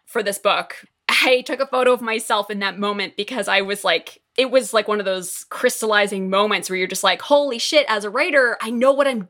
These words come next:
doing. I know where to go. I have, the path is clear. It has been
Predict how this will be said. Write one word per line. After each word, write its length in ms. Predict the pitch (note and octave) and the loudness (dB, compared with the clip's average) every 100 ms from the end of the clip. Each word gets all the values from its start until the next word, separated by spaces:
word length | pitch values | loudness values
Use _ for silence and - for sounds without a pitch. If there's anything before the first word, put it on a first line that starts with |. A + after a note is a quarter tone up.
| _ | _
doing. 480 | A#4 C5 C#5 C5 C#4+ | 4 6 6 4 2
I 80 | B3 | 0
know 180 | C#4 | 2
where 220 | C#4 C4 A3 | 2 2 0
to 80 | |
go. 440 | F#3+ - E4+ F4 E4+ | -4 0 4 4 2
I 100 | B3+ | -2
have, 260 | C#4 A#3+ A#3+ - | 2 0 0 -8
the 80 | |
path 380 | A3 - B3 B3+ | -8 2 2 2
is 180 | G#3 G3 | -12 -14
clear. 640 | - - G4+ F4+ F4 F4 - | -14 -8 -4 -2 -2 -4 -4
It 80 | B3 | -6
has 200 | B3+ G3 | -6 -8
been 300 | F3+ F3+ | -8 -8